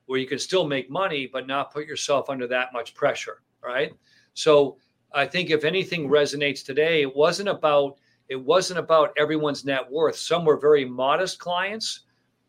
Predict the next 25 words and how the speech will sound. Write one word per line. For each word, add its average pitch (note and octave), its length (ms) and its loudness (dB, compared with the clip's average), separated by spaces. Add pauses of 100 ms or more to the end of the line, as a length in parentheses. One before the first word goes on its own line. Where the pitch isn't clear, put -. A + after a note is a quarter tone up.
(200)
that C#3 140 6
had D3+ 180 4
a B2+ 60 2
health D#3+ 240 2
setback. F3 680 -4 (320)
Some E3 240 -2
were D3+ 120 8
very D#3+ 280 2
wealthy D#3+ 440 2
ones. A#2 360 -6
So C#3+ 140 0
clearly E3+ 440 -2
it's C3+ 180 -8
not D#3 300 -4
related D3 440 0
to A#2+ 80 -14
how C#3 120 -6
much C3 240 -8
money F3 240 -6
you C#3 140 -6
had. A#2 320 -2 (460)
It C#3+ 60 -4
was C#3+ 220 0
related D3+ 460 -2
to, C3+ 420 -6